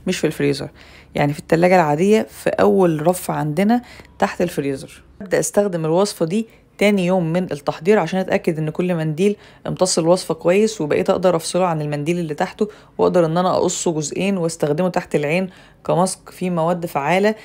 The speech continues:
تقلل عندي الانتفاخات والاحتقان اللي موجود تحت العين. الوصفة دي ممكن في البداية نستخدمها مرة يوميًا، وبعد كده ممكن نستخدمها مرتين بس في الأسبوع.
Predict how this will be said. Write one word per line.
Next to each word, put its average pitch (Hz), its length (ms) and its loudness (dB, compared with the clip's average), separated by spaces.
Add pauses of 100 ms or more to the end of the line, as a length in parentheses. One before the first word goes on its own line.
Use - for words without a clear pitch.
(280)
تقلل 180 340 0
عندي 175 240 0
الانتفاخات 151 720 -2
والاحتقان 160 800 -2
اللي 147 120 -4
موجود 143 240 -4
تحت - 260 -6
العين. 120 260 -8 (260)
الوصفة 226 240 -4
دي 208 140 -2
ممكن 196 400 -6
في - 100 -12
البداية 147 580 2
نستخدمها 151 640 -4
مرة 175 260 2
يوميًا، 170 540 0 (340)
وبعد 190 240 2
كده 190 220 0
ممكن 185 240 -4
نستخدمها 165 600 -6 (280)
مرتين 156 500 0
بس 175 240 -2
في 170 160 -4
الأسبوع. - 440 -10